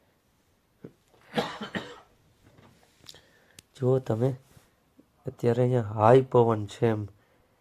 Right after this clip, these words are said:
કે ના પૂછો વાત. એટલો અને ક્વોલિટી પણ એકદમ સારી છે એમ. ભાવ પ્રમાણે સારામાં સારી છે એમ. પછી તો જેવું ગળ નાખો એવું ગળ્યું થાય. અહીંયા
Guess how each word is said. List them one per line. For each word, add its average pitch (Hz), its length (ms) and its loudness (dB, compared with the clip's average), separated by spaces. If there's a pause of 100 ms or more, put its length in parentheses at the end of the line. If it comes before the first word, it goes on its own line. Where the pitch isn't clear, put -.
(240)
કે 127 100 -4
ના 120 180 0
પૂછો 120 400 -4
વાત. 117 220 0 (1700)
એટલો 117 480 0
અને 113 280 -6 (100)
ક્વોલિટી 139 360 0
પણ 123 200 -2
એકદમ 123 300 -2
સારી 117 400 0
છે 110 200 -6
એમ. 110 180 -4 (1300)
ભાવ 123 240 6
પ્રમાણે 123 540 0 (840)
સારામાં 123 460 2
સારી 110 320 -2
છે 117 200 -6
એમ. 107 200 -6 (440)
પછી 131 220 -4
તો 123 100 0
જેવું 120 320 2
ગળ 120 180 6
નાખો 120 360 0
એવું 127 160 2
ગળ્યું 117 320 0
થાય. 117 320 0 (360)
અહીંયા 135 480 2